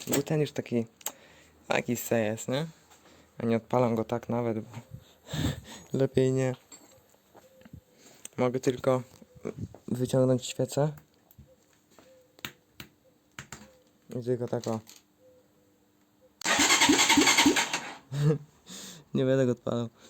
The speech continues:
Ale tak śmiesznie. No. Ale na przedłużkach będzie fajnie wyglądał, kurde. Będzie luksus. Wydeszek się ogarnie i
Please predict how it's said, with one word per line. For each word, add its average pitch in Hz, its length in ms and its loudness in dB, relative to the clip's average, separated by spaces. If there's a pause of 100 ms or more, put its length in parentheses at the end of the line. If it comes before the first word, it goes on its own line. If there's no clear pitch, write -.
(140)
Ale 139 120 4
tak 139 120 0
śmiesznie. 143 260 4 (3000)
No. 165 320 0 (640)
Ale 135 80 0
na 143 60 -2
przedłużkach 175 480 -8
będzie 196 180 -6
fajnie 147 300 -4
wyglądał, 113 400 -4
kurde. 107 320 -10 (920)
Będzie 123 140 -4
luksus. 135 560 -4 (720)
Wydeszek 120 380 0
się 110 120 -4
ogarnie 104 380 -2
i 98 80 -12